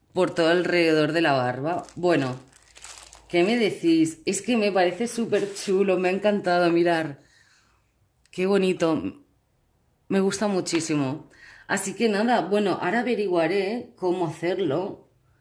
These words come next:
cómo pegarlo todo, porque bueno, ya os digo, lo único que viene de instrucciones está en ruso y luego viene esta pedazo de aguja. A ver si la puedo sacar.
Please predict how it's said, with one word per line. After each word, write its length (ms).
cómo 260
pegarlo 500
todo, 400
porque 280
bueno, 500
ya 120
os 120
digo, 260
lo 220
único 340
que 140
viene 300
de 80
instrucciones 800
está 320
en 120
ruso 680
y 140
luego 600
viene 440
esta 340
pedazo 400
de 100
aguja. 680
A 40
ver 180
si 140
la 120
puedo 180
sacar. 480